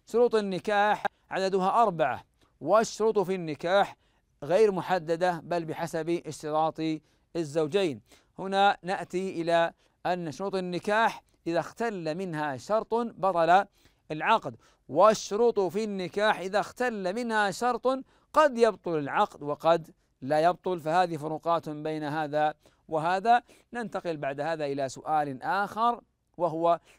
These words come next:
متى تجب إجابة دعوة،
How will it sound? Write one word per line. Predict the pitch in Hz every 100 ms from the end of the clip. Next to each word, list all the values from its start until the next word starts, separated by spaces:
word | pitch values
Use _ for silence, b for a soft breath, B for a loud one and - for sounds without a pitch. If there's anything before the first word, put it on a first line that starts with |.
| b
متى | 131 175 175 175 175 160
تجب | 180 170 151 160 170 139
إجابة | 135 139 160 165 165 147 160 160 -
دعوة، | 135 165 139 143 135 151 151